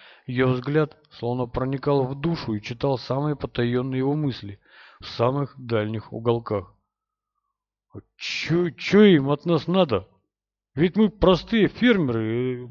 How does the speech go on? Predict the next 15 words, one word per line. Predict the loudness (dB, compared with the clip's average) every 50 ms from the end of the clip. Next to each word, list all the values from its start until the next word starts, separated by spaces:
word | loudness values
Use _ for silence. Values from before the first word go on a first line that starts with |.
| -2
пастухи". | _ 2 2 4 2 0 -2 0 2 2 2 2 0 -4 _ _ _ _ _ _ _ _ _ _ _ _ _ _ _ _ _ _ _ _ _ _ _ -20 -20 -20 -20 -20 -20 -20 -20 -20 _ _ _ _
"Это | -2 -2 0 0 2
вопрос, | 2 2 2 2 2 4 4 4 4 2 0
на | -2 -2 2
который | 2 2 2 4 4 4 6 6 4
в | 2
двуречии | 2 2 2 4 4 4 2 2 0 0 -2 -2
ответа | 0 0 -4 -4 -4 -6 -6 -6
не | -6 -4 -4
найти", — | -4 -4 -6 -6 -10 -10 -8 -8 -8 -10 -14 _ _ _ _ _
тихо | -12 -12 -10 -10 -10 -12
сказала | -10 _ -10 -8 -6 -4 -4 -4
Морейн. | -4 -4 -4 -4 -4 -6 -8 -10 -12 -18 _ _
"Но | -14 -10 -6 -6
ответ | -6 -6 -6 -8 -6 -6 -6 -6 -8 -12